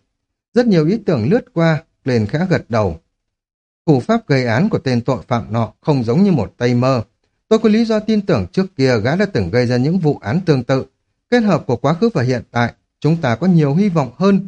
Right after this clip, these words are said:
để tìm được vấn đề mấu chốt. Nghe được câu trả lời của hắn, các thám tử châu đầu ghé tai thảo luận. Isengat trầm ngâm trong giây lát, rồi tán thán từ tận đáy lòng. Mạch suy nghĩ thật là tuyệt vời.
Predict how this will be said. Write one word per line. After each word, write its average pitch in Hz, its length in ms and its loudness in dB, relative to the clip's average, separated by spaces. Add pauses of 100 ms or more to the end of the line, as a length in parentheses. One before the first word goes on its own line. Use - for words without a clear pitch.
(100)
để 127 160 -2
tìm 135 220 0
được 123 140 -2
vấn 196 180 0
đề 123 160 0
mấu 98 300 -2
chốt. 233 260 0 (920)
Nghe 226 120 4
được 170 180 2
câu 220 120 0
trả 170 120 -2
lời 131 200 0
của 127 120 -6
hắn, 156 340 2
các 202 160 -2
thám 156 200 0
tử 123 300 0
châu 139 180 0
đầu 120 180 0
ghé 104 260 -2
tai 120 200 0
thảo 98 240 -4
luận. 117 180 -2 (560)
Isengat 143 560 -2
trầm 107 240 0
ngâm 120 220 0
trong 120 200 -4
giây 110 180 0
lát, 147 180 2 (400)
rồi 143 280 2
tán 139 280 0
thán 170 260 0
từ 104 120 0
tận 117 280 -4
đáy 147 200 0
lòng. 113 260 0 (540)
Mạch 110 260 0
suy 113 220 -2
nghĩ 135 320 0
thật 123 160 -2
là 110 80 0
tuyệt 117 280 -2
vời. 117 260 0